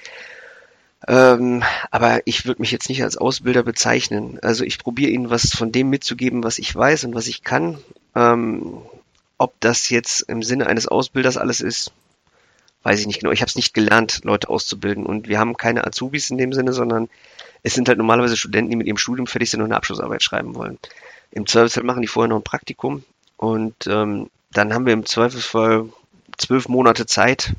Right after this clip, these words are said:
im, im besten Fall, sagen wir mal, äh, mit ihnen zu arbeiten, weil halt die Einarbeitungszeit immer relativ lang ist, ist das für uns schwierig. Also wer halt Praktikum und Abschlussarbeit schreiben will, der hat immer ganz gute Chancen, bei uns genommen zu werden, weil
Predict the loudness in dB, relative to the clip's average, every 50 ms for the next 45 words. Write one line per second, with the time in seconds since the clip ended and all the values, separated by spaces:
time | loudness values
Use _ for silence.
0 | -8 _ -12 -10 -8 -4 -4 -2 -2 -4 -6 -6 -4 -4 -2 0 0 -2 -2 -4
1 | -6 -6 -4 -4 -2 0 0 0 0 2 0 0 0 -2 -10 -16 -14 -14 -14 -16
2 | -16 -18 -20 _ _ _ 2 4 4 4 4 2 2 2 0 0 0 0 0 2
3 | 2 2 4 2 2 0 -2 -6 -10 _ -20 -20 _ _ _ -20 _ _ _ _
4 | _ _ _ -14 0 2 4 4 4 2 2 2 2 4 4 4 2 2 0 -2
5 | -4 -4 -2 -2 -2 0 0 0 0 0 0 0 0 0 0 0 0 0 -2 -2
6 | -4 -4 -4 -4 -6 -6 -4 -4 -4 -4 -4 -4 -2 -2 0 2 2 0 0 -2
7 | -4 -4 -4 -2 0 2 2 4 2 0 0 -2 -4 -4 -4 -4 -8 -10 -6 -6
8 | -6 -6 -8 -8 _ -8 -2 -2 -2 -2 -2 -4 -2 -2 0 0 2 2 2 2
9 | 2 0 0 0 -2 -2 -2 -2 -2 -2 -2 -2 -4 -4 -4 -4 0 0 0 0
10 | -2 -2 -4 -2 -2 -2 -4 -4 -8 -8 -6 -6 -2 0 0 -2 -2 -2 -4 -4
11 | -4 -4 -6 -6 -4 -2 -2 -2 -2 -2 -4 -4 0 0 0 0 -2 -6 -10 _
12 | _ _ _ _ _ _ _ _ _ _ _ _ _ _ _ _ _ _ -20 -20
13 | -20 -18 -6 0 2 4 4 6 4 4 0